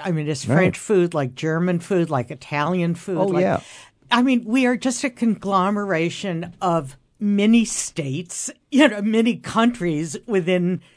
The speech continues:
Speaker 1: one big giant landmass. But this country shares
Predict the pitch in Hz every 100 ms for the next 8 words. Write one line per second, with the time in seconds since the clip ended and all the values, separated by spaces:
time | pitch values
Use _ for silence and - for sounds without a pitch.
0 | _ 196 180 185 170 120 190 147 135 175
1 | 156 165 139 135 156 170 233 240 131 127
2 | 135 139 - - - _ 208 175 - -
3 | 185 330 - 339 320 285 247 240 - 247
4 | 214 208 196